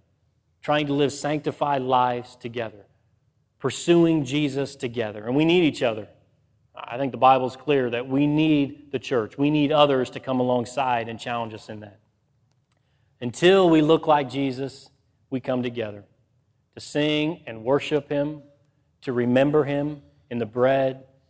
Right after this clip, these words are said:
and the juice, to remember what he's done for us on the cross, and to eagerly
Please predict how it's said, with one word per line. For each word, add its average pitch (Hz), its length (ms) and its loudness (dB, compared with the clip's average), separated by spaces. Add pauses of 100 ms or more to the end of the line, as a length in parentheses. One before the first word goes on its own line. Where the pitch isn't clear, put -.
(100)
and 113 80 -10
the 110 60 -8
juice, 127 640 -8 (220)
to 135 100 -6
remember 139 420 4
what 139 160 4
he's 120 140 -2
done 139 220 2
for 135 200 -4
us 127 120 -6
on 123 120 -4
the 113 60 -6
cross, 135 600 -2 (340)
and 127 100 -10
to 139 200 -8
eagerly 165 840 0